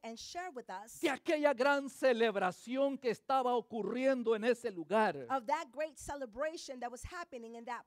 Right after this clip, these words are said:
Speaker 1: place.
Speaker 2: Pero esta historia que nosotros encontramos aquí en los evangelios,
Speaker 1: But that story that we find now in the Gospels,
Speaker 2: que inicia con esa gran celebración
Speaker 1: that starts with that great celebration,
Speaker 2: y luego se convierte en una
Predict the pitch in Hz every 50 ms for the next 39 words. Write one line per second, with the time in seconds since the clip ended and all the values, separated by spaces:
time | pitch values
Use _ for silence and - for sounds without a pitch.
0 | _ - 269 247 220 190 170 160 - - 339 330 320 339 370 381 - - - 370
1 | 349 311 254 - - _ - 302 320 302 247 233 233 247 - - 254 240 226 220
2 | - 277 311 311 - 269 - - 247 233 262 247 233 - 269 294 285 269 233 -
3 | 254 226 - - 302 285 262 240 - 247 240 208 196 190 - 262 269 233 175 196
4 | 214 208 208 185 - _ 294 302 247 359 359 370 - - - 359 359 349 339 311
5 | 285 277 254 277 285 - _ - 311 320 320 294 285 302 302 302 277 269 262 254
6 | 262 226 202 294 311 330 339 - - _ 220 196 196 208 208 - 330 262 240 247
7 | 262 269 294 339 359 349 - - 339 311 302 - - 262 233 233 277 285 - -
8 | 285 240 247 262 277 277 269 - - 240 226 208 202 180 180 180 147 - - 247
9 | 269 247 226 190 202 226 320 311 - - - - 339 349 381 - - 285 269 262
10 | 294 277 220 _ 254 285 285 220 - - - - 285 269 262 247 202 190 247 285
11 | 311 339 - - - 240 196 196 240 135 135 170 254 302 247 208 214 196 - 226
12 | 208 - 208 185 165 156 208 233 247 240 226 - - 254 240 240 226 - - 190
13 | 202 196 196 208 220 269 285 285 277 277 269 269 254